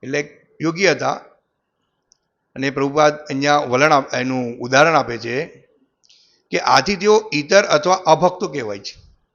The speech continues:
એમ. જે ભગવાનની શરણમાંથી તેવા ભક્તો જ છે બધા. જ્ઞાની હોઈ શકે, કર્મી હોઈ શકે, યોગી હોઈ શકે. આ ઇતરો જેમાં કેટલીક વાર યોગીઓનો પણ સમાવેશ થઈ જતો હોય છે, તે ભગવાનના ભક્તોને સંતાપ આપે.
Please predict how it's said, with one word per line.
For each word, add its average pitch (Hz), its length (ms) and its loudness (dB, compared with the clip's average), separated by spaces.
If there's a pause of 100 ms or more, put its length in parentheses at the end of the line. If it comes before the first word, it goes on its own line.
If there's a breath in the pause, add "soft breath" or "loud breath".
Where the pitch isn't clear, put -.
(400)
એમ. 104 120 -20 (1800)
જે 143 240 -2
ભગવાનની 156 540 2
શરણમાંથી 202 420 0
તેવા 202 220 4
ભક્તો 196 300 -2
જ - 60 -8
છે 165 100 -6
બધા. 107 300 -8 (600)
જ્ઞાની 143 340 0
હોઈ 165 180 0
શકે, 160 280 -4
કર્મી 151 360 -2
હોઈ 147 160 -2
શકે, 135 560 -8
યોગી 127 200 -8
હોઈ 127 180 -4
શકે. 113 440 -14 (1200)
આ 165 180 6 (100)
ઇતરો 185 340 2
જેમાં 180 360 0
કેટલીક 175 380 -6
વાર 180 280 4 (100)
યોગીઓનો 156 460 -2
પણ 180 160 -2
સમાવેશ 147 560 0
થઈ 139 200 -2
જતો 131 260 -4
હોય 120 160 -4
છે, 117 220 -6
તે 147 140 -6
ભગવાનના 143 580 0
ભક્તોને 143 440 -8
સંતાપ 131 440 -6
આપે. 98 220 -8